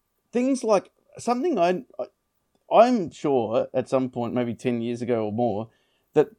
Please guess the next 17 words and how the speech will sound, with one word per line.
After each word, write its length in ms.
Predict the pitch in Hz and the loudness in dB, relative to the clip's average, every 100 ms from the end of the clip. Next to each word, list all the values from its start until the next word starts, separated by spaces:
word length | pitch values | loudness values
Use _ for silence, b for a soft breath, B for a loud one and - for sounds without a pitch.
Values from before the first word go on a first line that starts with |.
| _ | _
the 100 | 165 | -4
clock 360 | - 170 180 | 2 2 2
would 200 | 233 143 | 0 0
run 300 | 120 151 120 | 4 4 2
for 160 | 110 131 | 0 0
a 60 | 117 | 2
ball 280 | 127 120 | 2 2
up. 280 | 117 110 - _ _ _ _ _ _ - | 2 2 -2 _ _ _ _ _ _ 4
I 80 | 156 | 6
don't 140 | 214 | 6
know 260 | 220 165 156 | 4 4 2
at 100 | 127 | 0
what 220 | 139 - | -4 -6
point 240 | 143 143 - | -8 -8 -8
it 140 | 123 | -10
stopped, 520 | - - 127 143 - _ _ _ | -8 2 2 2 -10 _ _ _
but 200 | 139 - | -6 -6